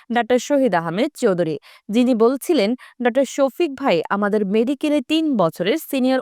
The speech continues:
অত্যন্ত ভদ্র, বিনয়ী মানুষ। উনি তার মেডিকেল হিস্ট্রি নিজ থেকে জানিয়েছেন এবং আল্লাহর রহমতে কোনো জটিলতা ছাড়াই অপারেশন শেষ হয়েছে। সব মিলিয়ে চারটি বাইপাস করা হয়েছে। চিকিৎসকরা জানিয়েছেন,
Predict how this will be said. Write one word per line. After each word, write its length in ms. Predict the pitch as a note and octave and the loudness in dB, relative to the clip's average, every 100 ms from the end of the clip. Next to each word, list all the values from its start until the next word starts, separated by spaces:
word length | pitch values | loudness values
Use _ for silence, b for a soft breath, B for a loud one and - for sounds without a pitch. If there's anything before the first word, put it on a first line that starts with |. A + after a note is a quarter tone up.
| - | -2
অত্যন্ত 420 | C4+ - F4+ F4+ | -6 -4 -6 -4
ভদ্র, 440 | F4+ B3 C#4 B3+ G#3 C#3+ - _ - | -6 -2 -2 0 0 -2 -4 _ -6
বিনয়ী 380 | G3+ B3+ C4 F3+ | 0 0 0 0
মানুষ। 320 | D3+ D3+ D#3+ - B B | -2 -4 -6 -12 B B
উনি 200 | G#3+ G#3+ G#3 | 0 2 2
তার 220 | G3 F#3 | 0 0
মেডিকেল 440 | F#3+ G3+ A3+ B3 C4 | 0 0 -2 -2 -2
হিস্ট্রি 380 | C#4+ - G#3+ D#3 - b | -2 -2 -2 -2 -4 b
নিজ 200 | G3+ G#3 G#3 | -2 0 0
থেকে 260 | A3+ G3+ F#3 | 0 0 0
জানিয়েছেন 580 | D#3+ D3+ D3+ E3 - D#4+ - B - | 0 0 -2 -4 -2 -2 -4 B -4
এবং 180 | A#3+ B3+ | 0 0
আল্লাহর 360 | - A#3+ D4 F4 | 0 -2 -2 -2
রহমতে 380 | E4+ E4 D#4+ D#4 | 0 0 -2 -4
কোনো 220 | C#4 B3 | -2 0
জটিলতা 520 | A#3+ G#3+ A#3 - F4+ F4 | 2 2 2 0 -4 -4
ছাড়াই 320 | - C4+ D3+ - B - | -2 0 -2 -4 B -4
অপারেশন 500 | A3+ G#3 A3 A3 A3+ G#3 G#3+ | -2 0 -2 -2 -2 -4 -2
শেষ 180 | B3+ A3+ | 0 0
হয়েছে। 340 | F3+ D3+ - F3 - _ b - | -2 -4 -2 -4 -4 _ b -4
সব 240 | D#4 D4+ | 0 0
মিলিয়ে 340 | B3+ D4+ E4 F#4 | 0 0 2 2
চারটি 340 | F4+ C#4 B3+ | 2 0 0
বাইপাস 500 | B3+ A3 B3 C#4+ D#4 - | 0 0 0 0 -2 -2
করা 240 | F#3+ D#3+ | -4 -2
হয়েছে। 300 | E3 E3 E3+ F#3 - | -2 -4 -2 -4 -4
চিকিৎসকরা 540 | - A3 A3+ - G#3 F#3+ | -6 -2 -2 -2 -2 -2
জানিয়েছেন, 600 | F3+ F#3 A3 C#4+ - F#3 | 0 0 0 -2 0 0